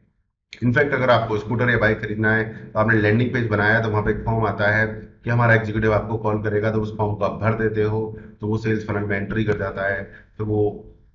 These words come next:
stage में चला जाता है, awareness की stage में, फिर वहाँ से हमें वो convert करने की कोशिश करते हैं, एजुकेट करने की कोशिश करते हैं। तो mostly sales funnel में एक weakness होती है कि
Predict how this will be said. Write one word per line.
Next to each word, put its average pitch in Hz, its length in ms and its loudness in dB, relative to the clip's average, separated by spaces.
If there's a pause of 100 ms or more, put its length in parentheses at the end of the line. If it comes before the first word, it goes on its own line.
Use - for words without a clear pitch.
(160)
stage 139 300 0
में 135 100 0
चला 104 160 0
जाता 101 300 2
है, 101 100 2
awareness 107 420 2
की 107 120 -6
stage 107 240 -4
में, 110 100 0
फिर 110 120 -6
वहाँ 104 180 0
से 104 100 -2
हमें 101 180 0
वो 107 100 0
convert 110 420 0
करने 107 200 -4
की 98 100 -6
कोशिश 113 340 -6
करते 107 260 -6
हैं, - 180 -8
एजुकेट 117 320 0
करने 107 220 -4
की 101 120 -6
कोशिश - 280 -4
करते 110 280 -4
हैं। 104 200 -4 (380)
तो 143 60 -2
mostly 160 440 0
sales 170 280 -2
funnel 156 200 2
में 151 160 0
एक 107 80 -4
weakness 135 320 0
होती 127 180 -6
है 139 80 -2
कि 143 80 -4